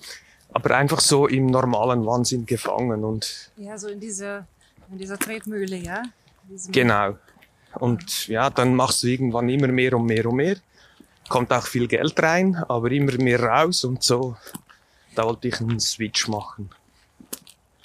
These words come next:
Speaker 2: Und, äh, du hast aber Apple Tree gab's schon vorher.
Speaker 1: Genau.
Speaker 2: Ist es nicht schwierig fürs Ego, wenn man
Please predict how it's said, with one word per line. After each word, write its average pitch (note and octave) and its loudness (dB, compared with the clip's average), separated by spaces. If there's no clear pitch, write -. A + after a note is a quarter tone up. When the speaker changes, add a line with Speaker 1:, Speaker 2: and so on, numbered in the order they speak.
Speaker 2:
Und, G3 -8
äh, F#3 -10
du A3+ -8
hast B3 -6
aber G3+ -4
Apple B3 -4
Tree D#4+ -6
gab's C#4+ -2
schon C#4+ -4
vorher. D3+ -6
Speaker 1:
Genau. G#2 2
Speaker 2:
Ist B3 -4
es A#3 -6
nicht A#3+ -2
schwierig C4+ -2
fürs - -4
Ego, G#3+ -2
wenn G3+ -4
man G3+ -6